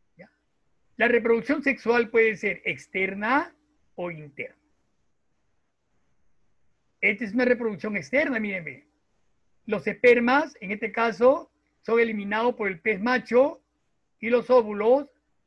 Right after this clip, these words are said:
por el pez hembra. Pero fuera del cuerpo, mira, los espermas son eliminados fuera del cuerpo, en el agua, ¿no? Ahí se reconocen, ¿no? Se reconocen y sale un nuevo, un pez muy pequeñito, ¿no? Que va a ir creciendo.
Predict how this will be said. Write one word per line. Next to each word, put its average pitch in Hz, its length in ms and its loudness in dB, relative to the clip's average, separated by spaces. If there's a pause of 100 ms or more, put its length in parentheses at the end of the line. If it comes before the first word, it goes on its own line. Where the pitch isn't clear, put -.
por 196 180 -6
el 180 120 -10
pez 220 400 -4 (360)
hembra. 143 360 -10 (300)
Pero 277 480 6 (320)
fuera 262 400 4
del 208 180 -6
cuerpo, 294 640 -2
mira, 185 320 -16 (560)
los - 140 -14
espermas 220 340 -6
son 240 120 -4
eliminados 226 560 -2
fuera 220 240 2
del 190 180 -6
cuerpo, 165 300 -8
en 160 80 -8
el 185 80 -4
agua, 170 280 -2
¿no? 262 220 -10 (420)
Ahí 185 160 -4
se 233 140 -2
reconocen, 277 880 2 (640)
¿no? 233 260 -10 (260)
Se - 120 -12
reconocen 247 720 -4 (440)
y 208 320 -10
sale 202 320 -4
un 196 180 -8
nuevo, 180 400 -10
un 185 120 -16
pez 175 220 -8
muy 226 120 -8
pequeñito, 190 580 -14
¿no? 220 180 -12
Que 180 100 -12
va 180 80 -4
a - 20 -6
ir 190 100 -10
creciendo. 143 560 -16